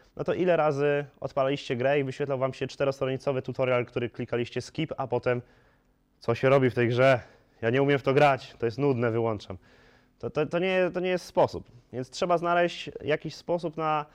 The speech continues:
nauczenie gra poprzez, nauczenie gracza poprzez gameplay. Tutaj też jest bardzo fajne wideo na ten temat, o które, które podam na, na końcu prezentacji.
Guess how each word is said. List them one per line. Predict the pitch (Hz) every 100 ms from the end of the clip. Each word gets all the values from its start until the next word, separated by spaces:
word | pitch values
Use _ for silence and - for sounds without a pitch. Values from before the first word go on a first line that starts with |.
| _ _ _ _ -
nauczenie | 135 147 - 180 170
gra | 147 156 151
poprzez, | - 170 160 - 139 135 -
nauczenie | 127 123 131 - 135
gracza | 135 160 117
poprzez | 117 110 113
gameplay. | 117 127 110 101 - - _ _ _ -
Tutaj | - 156
też | 156 -
jest | 135 143
bardzo | 147 139
fajne | 147 147 135
wideo | 143 151 127
na | 120
ten | 113
temat, | 123 131 123
o | -
które, | 127 127 117
które | - 127 123
podam | 120 120 113 117
na, | 113 113
na | 113
końcu | 113 117 110
prezentacji. | 110 113 110 107 -